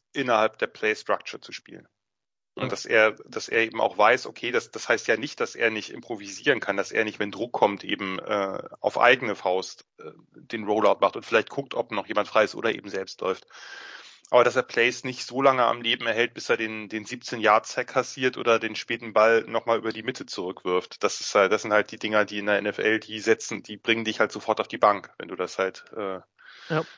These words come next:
Speaker 1: äh, regelmäßig tust. Und das, das ist, äh, ganz, ganz entscheidend, dass er da Fortschritte macht.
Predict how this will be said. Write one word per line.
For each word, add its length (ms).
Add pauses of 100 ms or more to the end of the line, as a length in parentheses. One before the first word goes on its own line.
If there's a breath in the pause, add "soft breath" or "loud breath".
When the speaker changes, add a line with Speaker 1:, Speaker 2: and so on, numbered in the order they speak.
(160)
Speaker 1:
äh, 60
regelmäßig 640
tust. 380
Und 120
das, 340
das 180
ist, 220
äh, 260
ganz, 360
ganz 220
entscheidend, 520
dass 120
er 80
da 180
Fortschritte 500
macht. 320